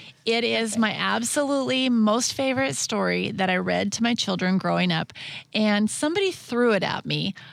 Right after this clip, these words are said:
Speaker 1: um, without me knowing what I was getting into when Mario was three years old. And I'm thinking,
Speaker 2: Mm-hmm.
Speaker 1: "Oh, come on, I'll read you the story that Aunt Linda got you."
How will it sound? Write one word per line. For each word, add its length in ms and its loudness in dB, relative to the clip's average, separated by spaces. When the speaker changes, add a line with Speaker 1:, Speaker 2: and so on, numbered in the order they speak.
Speaker 1:
um, 440 2
without 380 2
me 140 4
knowing 340 6
what 140 4
I 60 4
was 120 2
getting 260 2
into 480 2
when 360 2
Mario 340 2
was 200 -2
three 320 -8
years 280 -4
old. 240 -8
And 220 -6
I'm 100 0
thinking, 240 -4
Speaker 2:
Mm-hmm. 160 0
Speaker 1:
"Oh, 300 -2
come 140 -10
on, 360 -6
I'll 140 -4
read 240 -4
you 80 -4
the 100 -10
story 460 -6
that 100 -4
Aunt 260 -2
Linda 320 0
got 280 -6
you." 180 -10